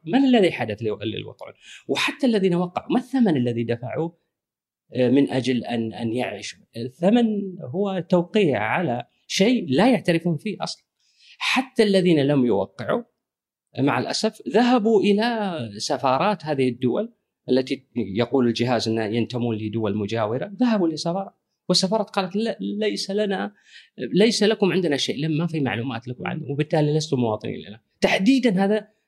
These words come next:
هو المفهوم عديم الجنسية، لا دولة تعترف بها. فبالتالي هذا الموضوع مع الأسف يعني، يعني حتى طريقة معالجته، آه، متناقضة. يعني لما يطالب الإنسان البدون بحق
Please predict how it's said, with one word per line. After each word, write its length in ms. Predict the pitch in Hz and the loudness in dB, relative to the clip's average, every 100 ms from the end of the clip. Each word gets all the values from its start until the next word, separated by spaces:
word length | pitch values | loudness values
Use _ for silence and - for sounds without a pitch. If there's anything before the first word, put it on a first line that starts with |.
| _ 175 | _ 2
هو 120 | 180 | 6
المفهوم 420 | 160 151 151 151 | 6 2 0 0
عديم 260 | 113 117 120 | 0 -2 -2
الجنسية، 400 | 113 117 - - - | -2 -4 -4 -6 -4
لا 340 | 170 202 175 151 | 2 4 4 2
دولة 440 | 185 170 175 170 | 4 4 4 0
تعترف 560 | 147 - - 123 - - _ - | -4 -6 -8 -12 -12 -20 _ -14
بها. 200 | - - _ _ _ _ _ _ - | -14 -14 _ _ _ _ _ _ -14
فبالتالي 500 | 180 175 220 - 175 | -10 -8 -8 -8 -8
هذا 220 | 214 214 | -8 -2
الموضوع 380 | 170 156 160 120 | 0 0 -2 -4
مع 180 | 110 127 | -8 -10
الأسف 440 | 143 - 127 - | -10 -8 -10 -12
يعني، 380 | 107 113 117 120 _ _ _ - | -12 -10 -12 -12 _ _ _ -8
يعني 300 | 120 107 117 | -6 -4 -6
حتى 300 | - - 226 | -6 -6 -6
طريقة 420 | - 220 - 196 123 | -4 -6 -6 -10 -10
معالجته، 640 | 127 110 113 123 - 135 _ - - - - - | -12 -12 -10 -10 -10 -16 _ -20 -20 -20 -20 -14
آه، 380 | 113 120 117 - 175 | -10 -8 -10 -4 -2
متناقضة. 680 | 175 147 147 - - - - _ _ - | -2 -4 -4 -8 -18 -20 -20 _ _ -8
يعني 380 | 175 196 190 - 175 | -2 2 0 0 0
لما 440 | 196 190 190 175 | 2 2 -2 -2
يطالب 600 | 175 175 226 240 220 156 | -2 -2 -2 -2 0 0
الإنسان 640 | 151 - 139 - 147 139 120 | -2 -2 -4 -2 -4 -4 -6
البدون 580 | 117 113 127 131 131 - - | -8 -8 -6 -4 -6 -10 -8
بحق 720 | 120 - - - 143 - - | -8 -8 -14 -12 -8 -8 -12